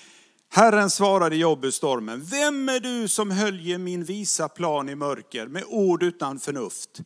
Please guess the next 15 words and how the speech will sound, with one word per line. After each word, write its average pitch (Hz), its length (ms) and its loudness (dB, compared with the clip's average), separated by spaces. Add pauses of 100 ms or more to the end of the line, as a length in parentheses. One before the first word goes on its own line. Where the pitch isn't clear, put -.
(520)
Var 240 400 4
var 202 280 0
du 175 260 0
när 165 140 -2
jag 165 180 -2
la 151 220 0
jordens 127 600 -6
grund? 110 440 -8
Låt 196 360 -4
höra 165 440 -2
om 139 140 -4
du 131 100 -4
vet 123 380 -6
och 107 100 -16
kan." - 280 -12